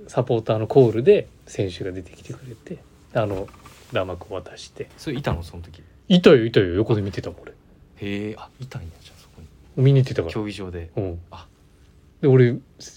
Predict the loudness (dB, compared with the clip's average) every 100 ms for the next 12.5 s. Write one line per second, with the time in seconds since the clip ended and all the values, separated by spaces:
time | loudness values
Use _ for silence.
0 | -4 0 2 0 -2 -6 -6 -4 -4 -4
1 | -10 -16 -14 -14 -10 -6 -6 -8 -18 -18
2 | -18 -18 -20 -20 -20 -20 -20 _ _ _
3 | -18 -18 _ _ _ _ _ _ _ _
4 | -18 -4 -2 0 -2 -6 4 6 6 6
5 | 2 2 -2 -2 -4 -6 -8 -10 -12 -12
6 | -14 -12 -12 -14 -16 -20 -20 _ _ _
7 | _ 0 0 4 4 4 0 -4 -8 -12
8 | -2 0 0 -6 -20 -20 _ 0 2 2
9 | -2 -6 -2 -2 -4 -8 -10 -12 -4 -4
10 | -4 -8 -10 -14 -16 -18 -20 -14 -8 -8
11 | -10 -20 -10 -8 -8 -12 -16 _ _ _
12 | -6 -6 -6 -8 -8